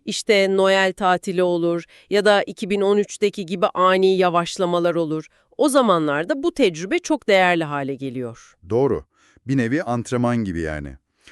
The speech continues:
Speaker 2: Ama madalyonun öbür yüzü de vardır herhalde.
Speaker 1: Olmaz mı? Karlar daha küçük olabilir, tamam.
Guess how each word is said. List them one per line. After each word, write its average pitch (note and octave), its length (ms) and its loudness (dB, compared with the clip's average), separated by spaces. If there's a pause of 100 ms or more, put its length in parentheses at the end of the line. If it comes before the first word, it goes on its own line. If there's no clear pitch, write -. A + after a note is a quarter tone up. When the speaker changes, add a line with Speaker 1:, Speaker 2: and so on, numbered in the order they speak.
(120)
Speaker 2:
Ama G#3+ 280 -2
madalyonun F#3+ 600 -2
öbür F3+ 220 -2
yüzü C#3+ 300 -2
de E3 140 2
vardır G3+ 360 -8
herhalde. D2 500 -10 (260)
Speaker 1:
Olmaz G#3 540 4
mı? D#3+ 180 -4 (560)
Karlar C#4 460 4
daha G#3+ 200 2
küçük - 320 -4
olabilir, G#3 420 2
tamam. F3 440 -2